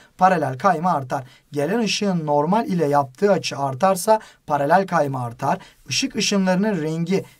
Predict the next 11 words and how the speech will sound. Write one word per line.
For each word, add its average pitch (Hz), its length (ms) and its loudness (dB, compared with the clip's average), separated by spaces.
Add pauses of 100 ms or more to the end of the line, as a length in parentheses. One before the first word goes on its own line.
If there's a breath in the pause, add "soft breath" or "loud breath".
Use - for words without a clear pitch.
kırmızıdan 156 600 -2
mora 180 320 0
doğru 151 240 0
gidildikçe 170 640 -6 (240 loud breath)
kırılma 160 400 -2
miktarı 156 440 -2
arttığı 131 340 -6
için 196 360 -4 (200 loud breath)
paralel 143 420 -2
kayma 202 380 0
artar. 196 320 0